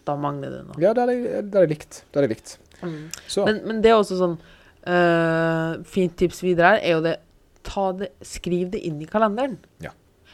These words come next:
Speaker 2: Kalender er good.
Speaker 1: Ja, altså, da, da, da kommer det heller ikke noe i veien for den treningen, for hvis du,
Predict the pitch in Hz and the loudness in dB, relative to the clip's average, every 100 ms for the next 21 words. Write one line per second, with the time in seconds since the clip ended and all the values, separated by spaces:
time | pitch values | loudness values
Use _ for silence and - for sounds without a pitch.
0 | - - 113 80 98 110 95 110 107 101 | -20 -8 -6 -4 -2 0 0 -2 -6 -10
1 | - - _ - 220 220 220 233 208 202 | -12 -20 _ 4 4 4 2 0 0 -2
2 | 208 214 240 - - - - - 214 - | 6 10 10 6 -4 -8 -2 2 2 2
3 | - 226 175 202 208 - 214 220 214 170 | -2 0 0 0 -2 -2 -4 0 2 2
4 | 143 160 262 247 202 202 175 156 190 202 | 2 -4 -2 -2 0 0 -2 -4 -4 -2
5 | 196 - 202 | -4 -4 -4